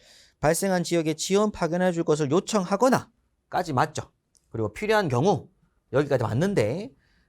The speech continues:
각 소방본부의 소방대 편성이 아니라 이게 직접 소방청장이 소방대를 편성하여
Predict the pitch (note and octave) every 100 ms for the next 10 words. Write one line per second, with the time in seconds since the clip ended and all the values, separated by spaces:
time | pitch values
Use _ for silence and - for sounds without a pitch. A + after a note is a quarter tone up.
0 | _ - G3 B3+ - G#3+ F#3+ G3 F#3 G3
1 | G3 F#3 - A#3 A#3+ F3+ F3+ F3 F3+ F#3
2 | E3+ B2 A2 D#3+ G#2 - _ _ - G#2
3 | G#2 G#3 - - A#3 A#3 _ _ _ -
4 | C#3+ D#3 D3+ A#3+ B3+ F3+ G#2 F#2+ G3 -
5 | - _ _ - C#3+ D#3+ E3 F3 E3 D3+
6 | A#3 A#3 G3+ E3+ A#3 A#2+